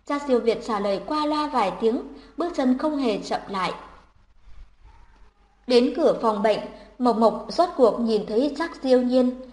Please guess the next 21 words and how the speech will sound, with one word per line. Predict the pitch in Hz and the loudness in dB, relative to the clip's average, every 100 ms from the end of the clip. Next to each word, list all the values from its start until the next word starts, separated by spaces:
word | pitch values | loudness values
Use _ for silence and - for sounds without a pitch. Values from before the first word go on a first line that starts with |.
| - - _ | -20 -20 _
Áo | - 226 240 | -2 0 2
sơ | 269 277 | 2 2
mi | 247 254 | 2 2
màu | 254 247 214 | 4 4 4
lục | 214 - | 2 -2
trên | 330 339 | -4 0
người | 262 196 | 2 2
anh | - 302 | 0 -2
vẫn | 302 294 339 | -2 -4 -4
phẳng | 277 165 165 | -4 -4 -4
phiu, | 302 311 311 - - - | -2 -2 -2 -10 -18 -6
khuôn | 370 349 | -4 0
mặt | - 220 | 0 2
bình | 226 196 | 0 -2
thản | 233 190 175 | -6 -4 -4
như | 254 285 277 | -2 -2 -2
trước. | 311 370 - - - _ _ - | -4 -6 -8 -18 -20 _ _ -2
Nếu | 247 233 285 | 4 6 4
mắt | 320 339 | 0 -2
không | 262 247 | -2 0
bị | 233 - | 0 -2